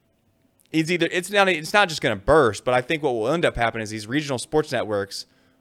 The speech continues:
are gonna go under, or they're gonna have to renegotiate these deals with these franchises, and these franchises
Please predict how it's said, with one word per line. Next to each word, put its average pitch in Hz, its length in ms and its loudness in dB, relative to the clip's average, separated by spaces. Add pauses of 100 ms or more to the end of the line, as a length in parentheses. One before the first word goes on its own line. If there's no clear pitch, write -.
(180)
are 123 160 4
gonna 139 200 0
go 123 240 4
under, 165 460 4
or 131 160 0
they're 127 120 2
gonna 139 180 0
have 131 180 0
to 117 120 -6
renegotiate 131 640 0
these 117 140 -8
deals 131 260 -2
with 120 100 -6
these 110 160 -8
franchises, 147 720 2
and 117 120 -6
these 110 140 -8
franchises 117 720 -2